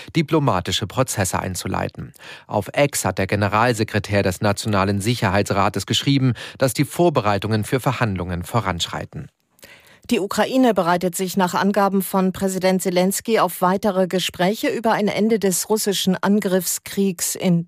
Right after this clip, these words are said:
Speaker 2: der kommenden Woche vor. Zelenskys Äußerungen könnten darauf schließen lassen, dass ein bisher für heute geplantes Treffen in Abu Dhabi möglicherweise verschoben wird. Aus der Nachrichtenredaktion Katharina Jetter.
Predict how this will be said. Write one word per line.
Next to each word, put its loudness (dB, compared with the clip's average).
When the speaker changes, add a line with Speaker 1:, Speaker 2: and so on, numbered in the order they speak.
Speaker 2:
der 2
kommenden 2
Woche 0
vor. -10
Zelenskys 0
Äußerungen 0
könnten 0
darauf 2
schließen -2
lassen, 2
dass 0
ein 0
bisher -2
für -2
heute 2
geplantes -2
Treffen -2
in 2
Abu 0
Dhabi 2
möglicherweise 2
verschoben -2
wird. -10
Aus 0
der 2
Nachrichtenredaktion 0
Katharina 2
Jetter. -2